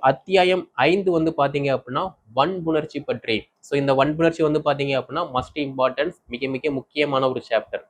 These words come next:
ஓகேவா? So நெக்ஸ்ட் வந்து பாத்தீங்க அப்படின்னா இந்த வன்புணர்ச்சியிலேயே வந்து பாத்தீங்க அப்படின்னா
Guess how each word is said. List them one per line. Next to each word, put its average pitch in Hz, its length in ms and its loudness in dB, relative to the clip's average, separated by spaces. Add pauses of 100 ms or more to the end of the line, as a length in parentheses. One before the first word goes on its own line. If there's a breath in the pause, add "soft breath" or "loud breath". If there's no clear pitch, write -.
ஓகேவா? 113 340 2 (640 soft breath)
So - 60 2
நெக்ஸ்ட் 165 260 2
வந்து 190 200 4
பாத்தீங்க 160 380 4
அப்படின்னா 147 300 0 (140)
இந்த 151 200 -2
வன்புணர்ச்சியிலேயே 170 640 0
வந்து 160 180 2
பாத்தீங்க 151 340 2
அப்படின்னா 147 280 0